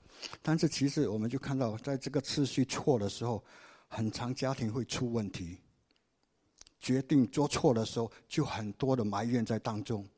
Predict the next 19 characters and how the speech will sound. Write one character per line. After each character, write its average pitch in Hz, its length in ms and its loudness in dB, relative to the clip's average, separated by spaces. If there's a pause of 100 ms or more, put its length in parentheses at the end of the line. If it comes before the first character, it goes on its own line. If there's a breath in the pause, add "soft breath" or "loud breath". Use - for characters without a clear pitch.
(360)
甚 156 180 0
至 147 120 2
带 156 200 4
领 113 140 2
孩 123 240 -2
子 113 160 -4
的 113 100 0
方 139 280 0
式 131 280 -4 (320 loud breath)
也 131 160 0
有 151 100 2
很 95 180 -4
多 120 180 -2
的 107 60 -2
错 - 280 0
误 117 140 0
在 107 140 -4
当 117 220 -2
中， 113 240 0